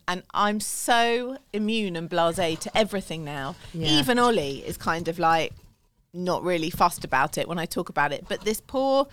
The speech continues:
Speaker 1: man who was at dinner was, I could tell by the look on his face, utterly horrified, but also didn't wanna say he was horrified because then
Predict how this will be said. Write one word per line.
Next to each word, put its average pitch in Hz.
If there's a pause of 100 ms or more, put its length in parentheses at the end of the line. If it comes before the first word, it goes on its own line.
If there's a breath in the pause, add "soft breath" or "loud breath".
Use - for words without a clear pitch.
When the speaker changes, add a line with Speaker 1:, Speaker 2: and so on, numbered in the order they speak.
(240 soft breath)
Speaker 1:
man 151 (240 soft breath)
who 180
was 175
at -
dinner 160 (240)
was, 170
I 202
could -
tell 214
by 190
the 185
look 185
on 185
his 214
face, 180 (260)
utterly 196 (260 soft breath)
horrified, 190 (200 loud breath)
but -
also 220
didn't 214
wanna 233
say 254
he 226
was 185
horrified 165
because 202
then 190